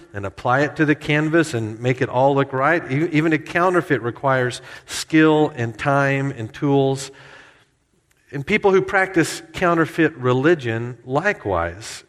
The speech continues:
have invested a lot of time and thought into it. And they may have religious rituals they can point to, ceremonies that have been important in their lives, but anyone who practices religious ritual without faith in Christ is settling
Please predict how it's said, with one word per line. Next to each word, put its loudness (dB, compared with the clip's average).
have -2
invested 0
a 2
lot 2
of -4
time 0
and -4
thought -2
into -6
it. -10
And -8
they 4
may 0
have 0
religious 4
rituals 2
they 2
can -2
point -4
to, -4
ceremonies 2
that 2
have -2
been 0
important 0
in 2
their 4
lives, 2
but 0
anyone 4
who 4
practices 0
religious 0
ritual 0
without -2
faith 0
in -4
Christ -4
is -8
settling -2